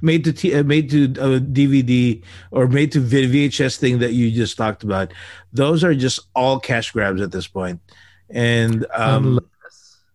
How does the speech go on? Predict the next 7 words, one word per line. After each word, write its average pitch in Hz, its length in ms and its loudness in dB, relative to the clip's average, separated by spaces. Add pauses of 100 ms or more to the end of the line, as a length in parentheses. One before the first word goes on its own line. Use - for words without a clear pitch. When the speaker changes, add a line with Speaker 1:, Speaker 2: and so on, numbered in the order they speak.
Speaker 1:
unless 139 480 2
what? 135 460 -2 (1600)
Speaker 2:
Unless 113 460 0
Charlie 117 520 4
is 110 260 2
the 107 100 -2
coach. - 500 -4